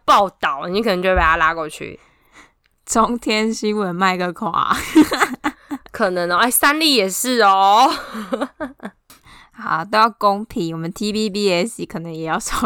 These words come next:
Speaker 2: 看一点，请大家看一些什么 Discovery 啊。
Speaker 1: 可以不要再安排大家去看动物了吗？
Speaker 2: 哎，Discovery 可以看一下其他的东西啊。
Speaker 1: 好。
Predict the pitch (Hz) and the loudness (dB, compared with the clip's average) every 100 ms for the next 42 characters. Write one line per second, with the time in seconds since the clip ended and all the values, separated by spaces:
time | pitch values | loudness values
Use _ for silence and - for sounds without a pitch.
0 | 185 - - 196 240 - - - - - | -6 -8 -8 -8 -8 -14 -12 -8 -6 -6
1 | - 233 220 254 285 302 311 277 285 269 | -2 0 4 8 8 6 4 4 2 2
2 | 269 269 240 190 190 196 - 214 233 - | 2 2 2 4 4 2 0 0 0 2
3 | 254 254 254 247 220 214 202 196 202 285 | 6 6 6 2 0 0 2 4 4 2
4 | - 247 226 254 - 269 - - - 311 | -4 -6 -4 -4 -6 -8 -10 -20 -2 0
5 | 262 262 277 247 277 220 220 208 220 220 | 4 2 4 2 2 2 4 4 2 0
6 | 208 196 180 175 165 - - - - - | -2 -2 -4 -2 -6 -6 -10 -12 -14 -16
7 | 587 - - - 247 226 - 277 285 311 | -20 -20 -10 -2 -2 -4 -4 2 2 2
8 | 208 233 233 247 220 214 214 - 190 180 | -2 -4 -4 -2 -2 -2 -4 -6 -6 -4
9 | 170 170 165 202 - - 147 - - - | -6 -8 -10 -10 -12 -10 -8 -8 -10 -16
10 | _ - - 180 143 196 - | _ -16 -4 0 0 -2 -6